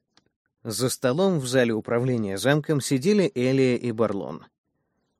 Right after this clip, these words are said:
И если мужчина просто устало откинулся назад в кресле, то девушка растеклась по столу.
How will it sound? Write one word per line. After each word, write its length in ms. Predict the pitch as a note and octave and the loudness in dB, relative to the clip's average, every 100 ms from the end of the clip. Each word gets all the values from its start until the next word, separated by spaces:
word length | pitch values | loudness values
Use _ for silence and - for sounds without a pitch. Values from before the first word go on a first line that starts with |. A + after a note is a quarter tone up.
| _ | _
И 60 | A2+ | -4
если 300 | A#2 F3 D#3+ | -2 -2 2
мужчина 500 | C3 C3+ - G3 D#3+ | 4 2 4 2 2
просто 360 | C#3+ F3+ - C3 | 0 -2 -2 -4
устало 400 | A2 C#3 A#2+ G#2+ | -2 0 2 0
откинулся 520 | - A#2 G#2+ G2 A2+ | 0 -2 -2 -2 -2
назад 340 | G#2 G2 F#2 | -2 -4 -8
в 80 | - | -10
кресле, 480 | - B2+ D3+ C#3 C3+ _ _ _ | -6 -4 -2 -4 -6 _ _ _
то 120 | - G#2+ | -6 2
девушка 500 | A#2+ D#3 D#3+ - D3+ | 4 4 0 -2 -2
растеклась 560 | C3+ - - G2+ F#2 | -2 -4 -2 -4 -6
по 100 | - | -8
столу. 380 | G2 - - F#2+ | -10 -10 -12 -16